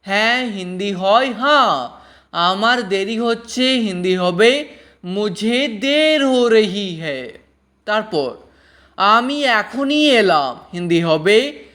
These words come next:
"मैं अभी आया।" আমি হিন্দি হয় "मैं," এখনই এলাম, হিন্দি হবে, "अभी आया।" আর কোনো মেয়ে বললে বলবেন,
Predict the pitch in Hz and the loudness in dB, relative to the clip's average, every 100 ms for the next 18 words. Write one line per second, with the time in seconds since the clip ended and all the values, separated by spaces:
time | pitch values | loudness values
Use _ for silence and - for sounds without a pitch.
0 | _ _ 175 185 196 202 277 - 220 254 | _ _ -10 -2 2 2 0 -4 0 0
1 | 220 302 320 294 240 196 180 147 131 - | 2 2 4 2 2 2 0 -2 -4 -8
2 | - _ _ _ 175 185 190 226 262 220 | -14 _ _ _ -4 -2 -2 -4 -6 -6
3 | 208 208 214 202 196 190 165 170 196 220 | -8 -6 -4 2 2 2 0 0 2 2
4 | 277 - - _ _ 185 190 208 226 240 | -2 -8 -20 _ _ -2 -2 -4 -6 -2
5 | 247 247 240 247 262 240 196 180 190 185 | -2 0 2 2 0 -2 -10 -8 -6 -2
6 | 180 180 240 294 - - - _ - 254 | -2 2 2 2 -6 -20 -20 _ 0 2
7 | 233 294 311 277 214 175 156 135 123 - | 2 2 2 2 2 2 -2 -2 -4 -8
8 | - _ - 180 170 196 185 180 208 247 | -20 _ -2 -2 -2 -8 -6 -4 -4 -4
9 | 254 262 262 220 196 170 170 196 | -4 -4 -4 -2 -2 -2 0 0